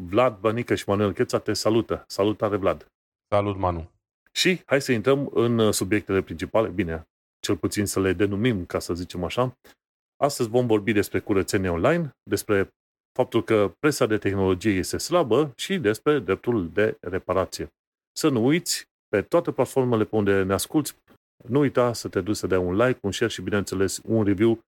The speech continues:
Speaker 1: cât mai bun, cinci stele dacă se poate. Și în felul ăsta, podcastul acesta o să, o să ajungă la cât mai mulți oameni. Deja, deja mă bâlbâiesc când mă gândesc la cât de multe stele primim de la oameni, știi?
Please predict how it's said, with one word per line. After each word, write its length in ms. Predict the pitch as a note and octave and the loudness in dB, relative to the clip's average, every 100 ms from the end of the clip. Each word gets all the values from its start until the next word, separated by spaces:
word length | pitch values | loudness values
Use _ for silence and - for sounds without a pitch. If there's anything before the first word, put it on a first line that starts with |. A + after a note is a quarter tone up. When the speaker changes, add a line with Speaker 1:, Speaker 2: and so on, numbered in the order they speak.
| _ | _
Speaker 1:
cât 200 | - - | -4 -2
mai 140 | G2+ F2+ | 0 0
bun, 360 | A2 D3 A#2+ - | 0 0 -2 -4
cinci 220 | - C3 | 0 0
stele 300 | - A2+ G2 | 0 0 0
dacă 220 | F2 - | 0 -4
se 100 | - | -10
poate. 460 | F2+ A#2+ - D3+ - _ - _ _ - | -2 0 2 -2 -2 _ -20 _ _ 0
Și 240 | F#3 F3+ _ | 0 0 _
în 160 | B2 | -2
felul 240 | B2 C#3 A#2+ | 2 4 4
ăsta, 380 | A#2+ - A#2 G#2+ | 2 2 2 2
podcastul 600 | - A#2 A2 - A2 G2+ | -2 0 -2 0 2 2
acesta 320 | F#2+ G2 G#2+ | 0 -2 -2
o 20 | |
să, 440 | - G2 G#2 G2 - | -2 -2 0 0 0
o 160 | A2+ | -2
să 120 | G#2+ | 0
ajungă 280 | G#2 A#2+ A#2+ | 0 0 0
la 100 | F2+ | 0
cât 280 | - - - | -2 -2 0
mai 100 | - | 2
mulți 320 | C3+ C#3+ - | 2 0 0
oameni. 240 | B2 F#2+ E2+ | -2 0 -4
Deja, 360 | F2 G#2 G2 - _ | -2 -2 -2 -8 _
deja 200 | - G#2 | -2 0
mă 180 | B2+ A2+ | 2 2
bâlbâiesc 760 | G2+ G#2 F2 F#2+ G#2 G#2+ - - | 2 0 0 2 2 2 -6 -8
când 140 | A2 | -2
mă 80 | F#2+ | 0
gândesc 260 | F#2 G2+ G#2 | 2 2 2
la 80 | G2 | 0
cât 180 | - | -2
de 60 | A#2+ | -2
multe 260 | A#2+ A#2+ G2+ | -2 -2 -4
stele 340 | - A#2+ G#2 | -2 0 2
primim 320 | G2+ G#2+ A2 | 0 -2 -2
de 80 | F2+ | 2
la 100 | F#2+ | 2
oameni, 260 | G2+ G2 F#2 | 2 0 -4
știi? 220 | A2 | -6